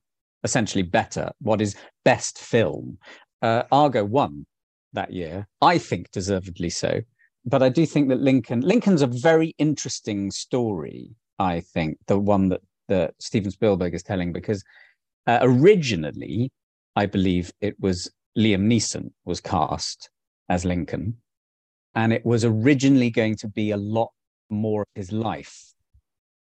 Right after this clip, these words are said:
the, his lifespan. Uh, and as things went along, was, I th-, I believe, Spielberg's first reading of the script that was sent to him was something like five hundred pages long.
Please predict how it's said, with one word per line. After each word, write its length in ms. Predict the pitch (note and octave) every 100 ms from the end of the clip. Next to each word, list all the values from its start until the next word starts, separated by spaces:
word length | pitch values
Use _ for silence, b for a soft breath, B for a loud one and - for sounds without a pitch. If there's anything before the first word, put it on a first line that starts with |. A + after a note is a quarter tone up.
| _ -
the, 180 | G#2 -
his 200 | A2 G2+
lifespan. 680 | A2 G#2 - - - - - b b b _ -
Uh, 40 | G#2+ G#2+
and 100 | A2+
as 140 | A#2+ A2+
things 380 | D3 C#3 B2+ G#2+
went 320 | B2+ A#2 A#2
along, 800 | A2+ A2 A2+ A2 G2+ G2+ G2 G2+ _ _ G#2 G#2+ - _ _ _ _ _ - -
was, 200 | A#2 A2+ - _
I 80 | A2
th-, 180 | - - -
I 80 | G#2
believe, 380 | A2 A2 A2+
Spielberg's 920 | - - - A#2+ A2 A2+ G#2 G#2 - - _ -
first 760 | - - D#3+ C#3 - - - _ _ _ _
reading 360 | A2+ B2+ A2 G#2+
of 80 | F#2+
the 60 |
script 640 | - - C#3 C3 - - A2
that 140 | G2+
was 180 | F#2+ F2+
sent 260 | - G#2+ -
to 60 |
him 260 | F#2 F#2+ E2+ B B -
was 100 | A2+
something 180 | C3+ A2
like 120 | -
five 260 | - G#2 F#2+
hundred 220 | F#2 F#2+
pages 320 | G#2 F2+ F#2
long. 360 | G#2 F2 D2+